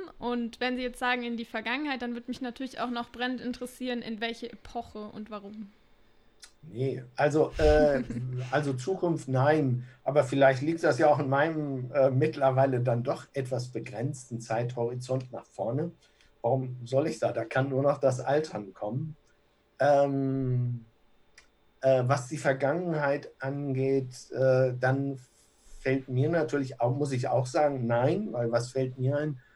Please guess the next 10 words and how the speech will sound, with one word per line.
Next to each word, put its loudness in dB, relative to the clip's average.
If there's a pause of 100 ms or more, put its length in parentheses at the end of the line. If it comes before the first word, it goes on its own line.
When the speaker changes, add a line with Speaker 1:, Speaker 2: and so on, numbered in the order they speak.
(300)
Speaker 2:
Äh, 2
ich -8
habe 0
ja 0 (100)
keine 2
Handlungsmöglichkeit, -6
weil -8
das -2
wär 2
ja, 0